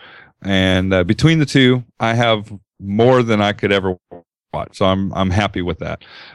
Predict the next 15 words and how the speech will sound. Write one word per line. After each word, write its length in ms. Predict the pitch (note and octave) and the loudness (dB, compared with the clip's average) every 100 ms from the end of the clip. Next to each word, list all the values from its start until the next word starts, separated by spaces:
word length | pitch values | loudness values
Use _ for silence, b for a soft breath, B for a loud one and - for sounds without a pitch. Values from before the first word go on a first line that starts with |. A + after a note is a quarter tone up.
| B | B
Uh, 260 | G2+ G2+ | 0 0
but 240 | G2+ A2 F2+ | 0 -2 -2
now 220 | A#2+ G#3 | -2 -2
there's 220 | G#3+ D3 | -2 2
a, 100 | A#2 G#2+ | 2 0
there's 280 | A2+ B2+ A#2 | 0 2 2
a 60 | |
third 300 | G#2+ D#3 D#3 | 2 2 2
player 320 | - C#3+ C#3+ G#2+ | 2 2 2 2
coming 380 | - A2 G#2 F#2+ | 0 -2 -2 -4
to 120 | G#2+ | -4
the 80 | G2 | 0
market, 460 | G#2 G#2 F2 D#2 - B B B | 2 0 -2 -6 -8 B B B
uh, 760 | G#2 G2+ G2 G2+ G2 F#2+ F#2+ - - | 0 2 2 0 2 2 2 0 -2
Redbox, 880 | G#2 D#3+ F3 F#2 G2 A#2+ - - | 0 2 0 0 0 -2 -12 -16